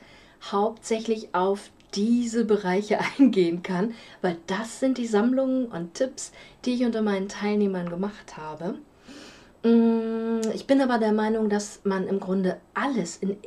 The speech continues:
also für alles einen Transfer finden kann und dass es uns sicherlich gelingen wird, ein paar der Sachen, die ich jetzt erzähle, auch auf andere Arbeitsplatzbeschreibungen umzumünzen. Ähm, ich erzähle einfach mal so ein bisschen das,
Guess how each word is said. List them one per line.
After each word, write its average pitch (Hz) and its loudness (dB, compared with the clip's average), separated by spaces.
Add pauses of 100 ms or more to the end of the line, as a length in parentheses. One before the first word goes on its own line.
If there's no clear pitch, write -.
(180)
also 185 2
für - 0
alles 220 0
einen 170 -6
Transfer 214 0
finden 208 0
kann 170 -8 (420)
und 185 0
dass 185 0
es 185 -4
uns 185 -2
sicherlich 190 -2
gelingen 196 2
wird, 180 -2 (420)
ein 185 -4
paar 220 -4
der 214 2
Sachen, 208 2
die 185 2
ich 202 -4
jetzt 180 0
erzähle, 196 2
auch 170 -6
auf 175 -10
andere 226 2
Arbeitsplatzbeschreibungen 185 0
umzumünzen. 190 -2 (640)
Ähm, 175 0
ich 220 2
erzähle 208 6
einfach 190 0
mal 185 2
so 185 -2
ein 180 -2
bisschen 180 -2
das, 175 -4